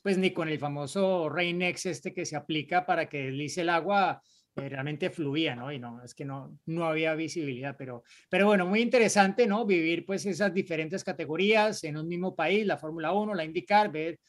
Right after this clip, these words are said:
un poco, pues, esas diferencias de cómo se gestiona una categoría respecto a la otra, pero ya enfocado en lo que va a ser, pues, una carrera crucial en términos de saber si primero realmente Mercedes está para algo más que lo que hemos visto hasta ahora,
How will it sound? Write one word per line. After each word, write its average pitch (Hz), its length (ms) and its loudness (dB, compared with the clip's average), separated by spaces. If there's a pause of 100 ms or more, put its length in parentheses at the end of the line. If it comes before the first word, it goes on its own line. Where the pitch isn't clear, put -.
(140)
un 165 100 -12
poco, 170 200 -8
pues, 156 200 -8
esas 160 280 -4
diferencias 165 640 -2
de 160 80 -6
cómo 156 240 -10
se 165 80 -14
gestiona 165 540 -6
una 170 160 -6
categoría 165 680 -2 (260)
respecto - 420 -4
a - 20 2
la 240 140 8
otra, 202 340 2 (260)
pero 214 180 4
ya 165 120 2
enfocado 190 500 4
en 185 80 0
lo 147 120 -4
que 143 100 -4
va 139 100 -2
a 143 40 -4
ser, 156 240 -6
pues, 170 180 -8
una 165 160 -8
carrera 151 320 -4
crucial 175 480 2
en 170 80 -4
términos 175 460 -4
de 143 280 -4 (160)
saber 214 380 6
si 254 200 0
primero 202 520 4
realmente 185 480 2
Mercedes 180 720 2
está 180 360 -2
para 196 180 4
algo 175 200 0
más 185 200 0
que 190 100 -4
lo 180 140 -2
que 156 80 -4
hemos 165 180 -6
visto 185 220 -4
hasta - 160 -4
ahora, 147 400 0